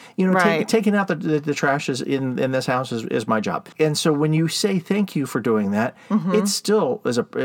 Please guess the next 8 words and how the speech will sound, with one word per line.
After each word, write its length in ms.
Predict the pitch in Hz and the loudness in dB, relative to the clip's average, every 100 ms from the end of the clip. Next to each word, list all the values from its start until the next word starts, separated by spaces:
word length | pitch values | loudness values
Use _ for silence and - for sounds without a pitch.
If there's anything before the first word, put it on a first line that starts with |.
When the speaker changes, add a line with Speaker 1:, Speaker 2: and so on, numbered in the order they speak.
| 127 | -2
Speaker 1:
I 220 | 127 127 | 0 -2
feel 340 | 117 180 151 117 | -4 -2 0 0
appreciated. 720 | - - - - 58 50 - _ _ - | -2 -4 -4 -6 -6 -10 -14 _ _ -4
I 120 | 127 | 0
Speaker 2:
Yeah. 100 | 160 | 2
Speaker 1:
feel 140 | 175 | 2
acknowledged. 920 | 147 131 127 117 110 90 80 - - - _ _ - | 0 -2 -2 0 0 -4 -6 -12 -16 -20 _ _ -4
Speaker 2:
Yeah. 320 | 190 156 208 | 0 0 -4